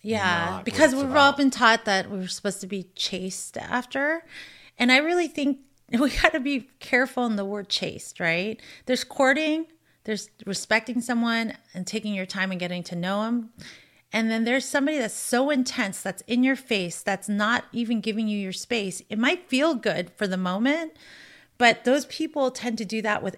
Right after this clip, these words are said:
Speaker 1: every person they meet. They, they're not intentionally doing it because you're special. It's because you happen to fill the void and in that moment.
Speaker 2: And then Barnett, I love the, the fact that Barnett,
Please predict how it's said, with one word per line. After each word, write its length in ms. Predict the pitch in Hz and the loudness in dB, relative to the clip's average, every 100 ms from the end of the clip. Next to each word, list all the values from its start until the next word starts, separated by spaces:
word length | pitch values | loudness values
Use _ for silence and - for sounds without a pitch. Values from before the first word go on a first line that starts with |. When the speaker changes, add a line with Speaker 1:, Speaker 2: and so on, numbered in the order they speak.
| - | -4
Speaker 1:
every 300 | 226 208 202 | -4 -2 -6
person 400 | - 202 - 185 | -4 -6 -4 -6
they 140 | 170 | -6
meet. 360 | 165 165 156 - | -4 -4 -6 -8
They, 120 | 185 | -8
they're 260 | 185 - 202 | -6 -6 -2
not 200 | 240 - | -2 -2
intentionally 580 | 196 - 247 240 220 190 | -6 -2 0 0 -4 -4
doing 180 | 190 | -4
it 40 | 180 | -6
because 280 | 175 185 175 | -8 -10 -6
you're 340 | 170 185 190 | -2 0 -2
special. 640 | 170 - 185 - - 139 - - - _ _ | -4 -8 -6 -6 -8 -14 -20 -20 -20 _ _
It's 180 | 208 - | -10 -6
because 420 | 214 202 208 190 | -8 -2 -2 -2
you 440 | 175 196 208 214 202 _ - | -6 -6 -4 -6 -10 _ -10
happen 320 | 196 - 180 | -8 -8 -8
to 120 | 185 | -10
fill 360 | - 190 180 175 | -6 -4 -4 -4
the 120 | 170 | -8
void 460 | 165 170 156 160 - - - _ | -4 -2 -2 -6 -12 -20 -20 _
and 540 | 196 190 175 175 170 165 _ _ _ - | -2 0 0 -2 -8 -12 _ _ _ -6
in 160 | 202 | -2
that 160 | 190 156 | -2 -2
moment. 500 | 180 165 151 - 247 - - | -4 -4 -6 -10 -18 -18 -2
Speaker 2:
And 120 | 147 | 2
then 280 | 151 165 110 | 4 2 2
Barnett, 460 | 165 147 143 160 - | 4 4 4 2 0
I 140 | 131 131 | 0 2
love 240 | 147 151 | 0 2
the, 160 | 165 143 | 0 0
the 140 | 131 | -6
fact 320 | - 127 120 | -4 -2 -2
that 120 | 123 101 | -4 -2
Barnett, 640 | 110 104 110 104 92 - | 0 0 -4 -4 -6 -10